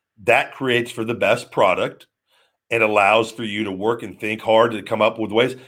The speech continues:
And as long as you're not stifling people on their ideas on how to get over, or if somebody starts organically getting over and they just allow it to happen, which I believe they will. And not to say that the politics, and they're hiring people that do,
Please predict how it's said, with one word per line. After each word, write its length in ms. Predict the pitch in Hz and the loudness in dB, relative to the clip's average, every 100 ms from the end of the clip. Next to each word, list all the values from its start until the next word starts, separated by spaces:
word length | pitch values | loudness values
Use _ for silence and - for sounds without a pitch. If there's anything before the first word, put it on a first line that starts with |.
| _ | _
And 160 | 113 113 | -8 -8
as 140 | 98 | -2
long 280 | 117 135 160 | 2 2 2
as 140 | 151 | 0
you're 140 | 139 147 | 0 2
not 240 | 139 139 | 0 0
stifling 600 | - 131 139 139 135 120 | -2 0 0 -2 -6 -8
people 520 | - 101 104 113 139 - _ _ _ _ | -8 -8 -4 -6 -6 -12 _ _ _ _
on 240 | 120 107 107 | 0 2 4
their 180 | 110 110 | 4 6
ideas 640 | 110 98 113 110 120 120 | 4 0 -2 0 0 -2
on 220 | 110 104 | -4 -2
how 160 | 98 110 | 0 0
to 80 | |
get 160 | 110 110 | 0 -2
over, 260 | 104 113 120 | 0 0 0
or 120 | 107 | -6
if 80 | 92 | -4
somebody 280 | 120 107 | -6 -6
starts 320 | 110 - 110 120 | -6 -4 -4 -4
organically 540 | 98 107 104 101 123 | -4 -4 -4 -6 -6
getting 260 | 120 117 104 | -4 -4 -2
over 480 | 98 95 95 110 - _ _ | -2 -2 -4 -6 -8 _ _
and 120 | - 101 | -6 -4
they 80 | |
just 200 | 101 117 | -2 -2
allow 300 | 104 101 110 | 2 4 4
it 80 | 113 | 2
to 80 | 95 | 0
happen, 480 | 107 110 156 151 151 _ _ _ | 2 2 2 -2 -6 _ _ _
which 200 | 110 110 | -2 2
I 80 | 104 | 2
believe 400 | 95 92 101 117 | 2 0 0 2
they 140 | 123 | 2
will. 560 | 120 131 160 101 92 87 _ _ _ _ _ _ _ | 2 4 6 4 2 -4 _ _ _ _ _ _ _
And 80 | 117 | 0
not 180 | 123 131 | 0 0
to 40 | |
say 180 | 135 139 | -2 0
that 160 | 131 127 | 0 -4
the 60 | |
politics, 600 | - 131 127 127 131 143 | -2 2 4 2 0 -4
and 100 | 123 | -4
they're 80 | 110 | -4
hiring 420 | 104 120 139 139 | 0 2 4 2
people 300 | 120 120 123 | -4 -8 -6
that 180 | 107 107 | -6 -6
do, 320 | 123 131 123 | -4 -4 -4